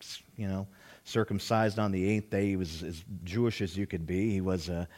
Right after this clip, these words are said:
a super Jew in a sense, super religious. He was a Pharisee. He was, uh, doing what his clique, religious clique, did in his day, and that was persecute Jesus and the way, right? That's what the church was called then. He,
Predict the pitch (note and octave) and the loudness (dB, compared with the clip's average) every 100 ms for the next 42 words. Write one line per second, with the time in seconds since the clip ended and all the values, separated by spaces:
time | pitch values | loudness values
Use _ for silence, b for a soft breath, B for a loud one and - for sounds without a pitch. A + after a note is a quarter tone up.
0 | B B B A2 - C#3+ C3 A2 A2 A2 | B B B 2 6 6 6 4 4 4
1 | A2+ A2 - G#2+ B2 - A2 A2+ G2+ G2+ | 4 2 0 -2 -2 0 -2 0 0 4
2 | G#2+ A#2 A2+ G2+ G2 G2 - G2+ G#2 G#2+ | 2 2 -2 0 0 -2 0 4 4 4
3 | - A#2 A2 A#2 G#2 - - B B - | 2 0 2 4 4 2 -8 B B -2
4 | F#2 F#2 F2+ B B G#2 A#2 A#2+ G#2+ G#2 | 2 4 2 B B 2 4 4 4 2
5 | - C3 A#2 - - - A#2+ A#2 - - | 2 2 4 2 -6 -2 2 2 0 -6
6 | A#2 G#2+ G#2+ G#2+ - - A#2 G#2+ - B | -2 0 2 0 -6 0 2 2 -4 B
7 | B B - - F#2+ G#2+ G#2 A#2+ C#3+ - | B B -20 -10 -4 4 4 4 0 0
8 | G#2 G#2 F2 G2 G#2 A2+ G2 G#2+ G2+ - | 2 2 2 6 6 6 4 4 2 0
9 | - - G#2 - G2+ A#2 A2 - - F#2+ | -4 0 0 0 -2 2 2 2 -8 -2
10 | G2+ G2 A2 - G2+ G2 G2 F#2 - B | 0 0 -2 -4 -2 0 0 -2 -8 B
11 | B - G2+ F2+ F2 G2 A2 F2 F#2+ F#2 | B 0 2 4 4 4 4 2 2 0
12 | - F2+ F2+ - F#2 - F#2 - F2+ E2+ | -2 -4 -6 -4 -6 -6 -12 -6 -4 -2
13 | F2+ G#2 G2 G2+ | -2 -4 -2 -2